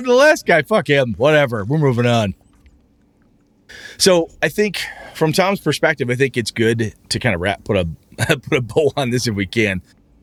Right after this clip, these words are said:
The expectations you have when you're rerunning a campaign, you have to make sure you kinda check some of those at the door and do your best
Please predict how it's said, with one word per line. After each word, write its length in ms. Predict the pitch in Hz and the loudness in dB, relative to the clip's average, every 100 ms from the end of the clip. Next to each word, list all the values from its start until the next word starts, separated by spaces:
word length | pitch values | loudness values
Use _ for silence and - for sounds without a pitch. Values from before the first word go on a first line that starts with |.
| - - | -4 2
The 80 | |
expectations 680 | 160 - 143 180 196 185 135 | 2 2 -2 0 0 -2 0
you 80 | 123 | 0
have 400 | 113 107 90 90 | 2 0 -2 -4
when 120 | 107 | -4
you're 100 | 98 | -2
rerunning 480 | 104 110 101 95 87 | 0 2 2 2 -2
a 40 | |
campaign, 580 | 76 82 71 76 64 60 - - - _ _ _ | -2 -4 -4 -4 -6 -8 -12 -20 -20 _ _ _
you 160 | 104 120 | 2 2
have 160 | 120 | 2
to 60 | - | -2
make 160 | 120 107 | -4 -2
sure 160 | 113 | -2
you 160 | 101 92 | -2 -2
kinda 220 | 117 95 | -2 -2
check 280 | - 143 - | 0 -2 0
some 140 | 151 | 0
of 80 | 123 | 0
those 140 | 110 | -2
at 80 | 104 | -2
the 80 | 95 | -4
door 460 | 78 87 78 78 78 - _ _ _ - | -2 0 0 -2 -6 -14 _ _ _ -2
and 380 | 101 92 92 92 | 0 0 0 2
do 100 | 120 | 4
your 220 | 135 104 | 4 2
best 480 | 95 92 - - | -2 -2 -4 -8